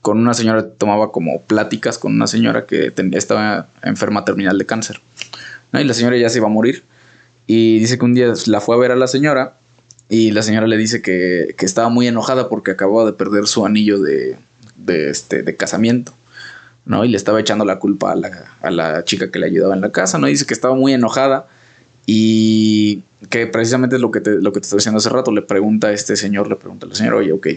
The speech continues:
ya, o sea, perdiste el anillo, ¿no? Pero, o sea, a lo mejor se sig-, significaba mucho para ti, ¿no? Tenerlo, era algo, pues, que a, a pesar, o sea, a lo mejor no te, puede, podría tener un valor material, ¿no? Pero también el val-, el valor, o sea,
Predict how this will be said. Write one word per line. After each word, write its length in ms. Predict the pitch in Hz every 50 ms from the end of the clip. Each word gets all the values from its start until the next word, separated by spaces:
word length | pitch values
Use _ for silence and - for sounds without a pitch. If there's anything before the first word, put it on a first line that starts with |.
| - -
ya, 160 | - - - - - _ _ _ _ _ -
o 40 | -
sea, 140 | - -
perdiste 340 | - 110 98 104 110 110 123
el 40 | 117
anillo, 380 | 107 110 123 135 127 107 85 -
¿no? 80 | 92 - _ - - - - - _ _ _ -
Pero, 520 | - - 87 90 90 90 85 80 - - _ _ _ _ _ _
o 120 | - 80 87
sea, 220 | 98 98 90 - - - _ _ _ _ _ _ _ -
a 80 | - 110
lo 100 | 110 110
mejor 200 | 110 107 131 131 131
se 60 | 147
sig-, 280 | 139 131 117 110 110 -
significaba 480 | - 117 113 110 104 107 104 - 135
mucho 300 | 143 139 131 120 131 120
para 180 | - 104 98 -
ti, 160 | - 110 107
¿no? 240 | 104 82 71 95 -
Tenerlo, 560 | - 90 95 95 92 101 101 110 113 - 180 - _ _ - _ _ _ _ -
era 320 | - 104 107 104 104 104 95
algo, 500 | - - 101 110 113 110 110 107 95 90 - _ _ _ _ _
pues, 140 | - 95 95
que 260 | 95 110 104 101 98
a, 420 | 76 - 50 - - - - 110 110 101 -
a 160 | - 107 95 -
pesar, 460 | 113 110 - 123 120 120 113 110 95 -
o 60 | 85 101
sea, 100 | - 107
a 40 | 104
lo 60 | 113
mejor 280 | 110 113 117 131 135 139
no 120 | 139 131
te, 140 | - 131 120 110 - _ _
puede, 220 | - 143 156 156 151
podría 340 | 151 139 135 147 151 156
tener 160 | 156 147 143 143
un 80 | 139
valor 240 | 127 120 117 117 120
material, 460 | 117 117 - 117 92 82 76 67 - -
¿no? 100 | - - _ - - - - _ _ -
Pero 180 | 113 113 113
también 240 | - 110 117 123 131
el 120 | 135 127 117
val-, 260 | 104 107 107 101 73
el 140 | 95 104 98
valor, 300 | 104 101 104 107 110 113
o 100 | 101 95
sea, 440 | - 90 78 78 78 71 65 -